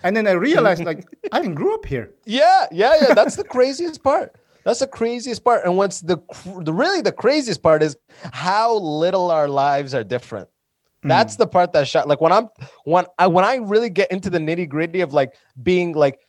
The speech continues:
Speaker 2: I'll go to, like, when I was growing up, we would go to Sudan for three, four months. I'd be in the villages, not the capital. And, like,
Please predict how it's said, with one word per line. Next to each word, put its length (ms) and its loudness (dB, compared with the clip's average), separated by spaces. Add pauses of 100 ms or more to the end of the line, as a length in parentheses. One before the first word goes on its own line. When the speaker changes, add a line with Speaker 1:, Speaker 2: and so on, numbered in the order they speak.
(460)
Speaker 2:
I'll 120 4
go 200 0
to, 80 -8
like, 180 0
when 140 2
I 60 2
was 100 0
growing 240 2
up, 320 0
we 120 0
would 120 -2
go 120 0
to 60 -2
Sudan 300 -2
for 80 -4
three, 220 -6
four 180 0
months. 280 -2
I'd 140 0
be 100 -2
in 60 -2
the 80 2
villages, 460 -2
not 160 0
the 80 -4
capital. 480 -2 (920)
And, 160 0
like, 360 2